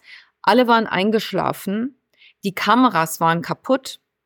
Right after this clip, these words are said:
die also jetzt für diesen Bereich zuständig waren. Dann gerade kam das ja auch mit dem Videofilm raus, der veröffentlicht werden sollte von der Justizministerin Pam Bondi. Da fehlte dann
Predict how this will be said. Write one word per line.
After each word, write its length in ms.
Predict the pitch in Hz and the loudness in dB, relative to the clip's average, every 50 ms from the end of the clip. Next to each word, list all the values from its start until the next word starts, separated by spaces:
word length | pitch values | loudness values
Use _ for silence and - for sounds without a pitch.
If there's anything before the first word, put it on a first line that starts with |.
| _ _ _ _ _ _ _ _ _ _ _ _ _ _ | _ _ _ _ _ _ _ _ _ _ _ _ _ _
die 180 | - 196 185 - | -2 0 0 0
also 380 | - 170 165 175 160 151 151 - | 0 -2 -2 -2 -2 -4 -6 -6
jetzt 260 | - 165 165 - - | -8 -8 -8 -8 -8
für 140 | - 208 202 | -4 -4 -2
diesen 240 | 175 185 175 185 180 | 0 0 0 0 -2
Bereich 540 | 165 156 156 156 156 156 170 - - - - - | -2 0 0 0 0 0 -2 -4 -10 -14 -16 -14
zuständig 600 | - - 208 196 - - - 165 165 165 160 165 | -10 -6 -4 -4 -4 -2 -2 -2 -2 -2 -4 -2
waren. 380 | 160 156 147 147 165 202 226 247 - _ _ _ _ _ _ _ _ _ _ _ _ _ | 0 0 2 2 0 0 -4 -8 -10 _ _ _ _ _ _ _ _ _ _ _ _ _
Dann 220 | - 196 202 208 | 0 0 0 0
gerade 380 | - - 202 185 202 220 240 226 | 0 2 2 4 4 2 0 -2
kam 220 | - 214 208 196 | -2 -2 0 0
das 140 | 190 185 - | 0 -2 -2
ja 120 | - - | -4 -6
auch 100 | 147 175 | -6 -4
mit 140 | 180 175 170 | -4 -4 -4
dem 140 | 180 170 160 | -4 -4 -2
Videofilm 640 | 185 214 202 254 254 247 - - 269 247 240 240 233 | -4 -2 0 0 0 0 0 0 2 2 2 0 0
raus, 360 | - 190 196 196 214 240 - | 0 0 0 2 0 -2 -2
der 120 | - 208 | -2 -4
veröffentlicht 520 | 202 - 165 147 175 208 196 185 185 - - | -2 0 -2 -2 -2 -2 -4 -4 -6 -2 0
werden 220 | 180 175 180 175 | 0 0 0 0
sollte 340 | 170 175 156 170 196 214 226 | 0 0 2 2 2 0 -2
von 160 | - - 196 | -4 -4 -2
der 120 | 185 180 180 | -2 -2 -2
Justizministerin 880 | 175 180 - - 220 202 - - 202 196 185 175 - 185 175 170 165 | -2 -6 -6 -6 -8 -8 -6 -4 -4 -2 -2 -4 -4 -4 -4 -4 -4
Pam 220 | - 175 160 160 - | -4 -6 -6 -4 0
Bondi. 440 | 156 160 170 202 208 240 240 240 - - - - - - | 0 2 2 2 0 -2 -2 -2 -6 -12 -20 -20 -6 -2
Da 120 | 196 180 | -2 -2
fehlte 380 | - - 226 214 220 220 226 190 | -2 0 2 2 2 2 0 0
dann 280 | 185 185 185 185 175 | 2 2 2 0 -2